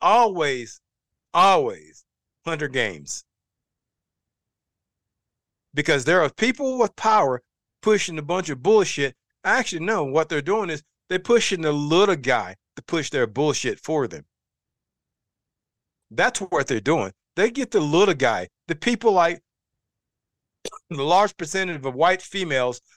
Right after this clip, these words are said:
that are pushing this woke agenda that's going on in this country. Let's be honest.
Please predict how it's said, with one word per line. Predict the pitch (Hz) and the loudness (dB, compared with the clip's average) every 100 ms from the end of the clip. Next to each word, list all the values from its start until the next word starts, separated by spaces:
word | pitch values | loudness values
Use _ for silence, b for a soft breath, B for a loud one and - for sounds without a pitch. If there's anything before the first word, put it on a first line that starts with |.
| _ | _
that | 147 | -2
are | 139 | 0
pushing | - 196 175 143 131 135 _ _ _ _ _ | 2 2 2 -4 -8 -14 _ _ _ _ _
this | 135 156 143 | -4 -4 -4
woke | 131 160 180 170 | 0 2 2 0
agenda | 131 120 156 165 139 | -4 -2 -2 -2 -4
that's | 135 - | -6 -4
going | 156 151 | -2 0
on | 143 156 | 2 0
in | 147 | -2
this | 135 127 | -4 -4
country. | - 175 110 80 _ b - | -2 -4 -4 -14 _ b -2
Let's | 226 240 | 0 0
be | 202 156 | 0 2
honest. | 233 123 - | 2 -2 -8